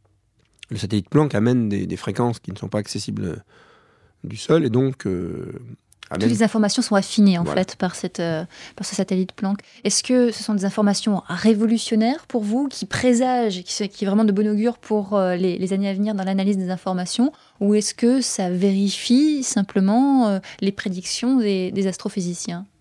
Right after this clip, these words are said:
Speaker 1: Ah bah, pour l'instant, sur les amas de galaxies ou sur les galaxies lointaines, euh, on est effectivement sur des choses très nouvelles. C'est-à-dire qu'on n'a jamais vu ça et on,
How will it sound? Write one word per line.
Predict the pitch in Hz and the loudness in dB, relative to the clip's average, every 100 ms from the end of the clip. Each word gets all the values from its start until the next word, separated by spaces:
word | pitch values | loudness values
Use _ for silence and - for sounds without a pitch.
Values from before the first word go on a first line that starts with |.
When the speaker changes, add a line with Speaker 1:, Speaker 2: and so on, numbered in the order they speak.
| _ _ _ - | _ _ _ -10
Speaker 1:
Ah | 156 | -2
bah, | 139 | 0
pour | 117 143 | 0 2
l'instant, | 127 - 165 | 2 2 2
sur | 175 - | 2 -2
les | 101 117 | -2 0
amas | 123 | 0
de | 117 | 0
galaxies | 110 104 - 123 143 | -2 -2 -4 -2 -2
ou | 101 | -4
sur | - | -8
les | 101 | -8
galaxies | 110 104 101 170 | -6 -6 -8 -12
lointaines, | 98 95 - 120 139 120 98 | -12 -12 -8 -4 -4 -4 -6
euh, | 90 92 90 87 90 87 | -8 -10 -10 -12 -14 -2
on | 120 | 4
est | 139 | 4
effectivement | 139 - 120 147 | 4 2 2 2
sur | 123 | 2
des | |
choses | 101 127 | 0 0
très | - | 2
nouvelles. | 135 135 120 110 | 2 4 2 0
C'est-à-dire | - - 98 123 - | -4 -4 0 0 -2
qu'on | 98 98 | -6 -4
n'a | 90 | 0
jamais | 117 127 | 2 2
vu | 113 | 2
ça | - 156 170 | 2 4 4
et | |
on, | 113 107 | 2 0